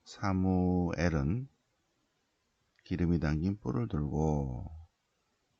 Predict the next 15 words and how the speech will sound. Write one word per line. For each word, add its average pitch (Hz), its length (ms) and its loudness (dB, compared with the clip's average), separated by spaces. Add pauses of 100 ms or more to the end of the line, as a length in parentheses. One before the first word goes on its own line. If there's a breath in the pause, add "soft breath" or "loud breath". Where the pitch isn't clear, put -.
(640)
형들 95 360 2
가운데서 73 720 -2
그에게 64 500 -8
기름을 73 400 -8
부었다. 67 840 -14 (640)
그러자 90 560 -6 (1200)
주님의 80 520 0
영이 107 500 -2 (720)
다윗에게 69 600 -8
머물러 71 380 -6
있었다. - 720 -14 (1900)
주님의 104 440 8
영이 90 460 6
사울을 95 560 2
떠나고 73 580 -2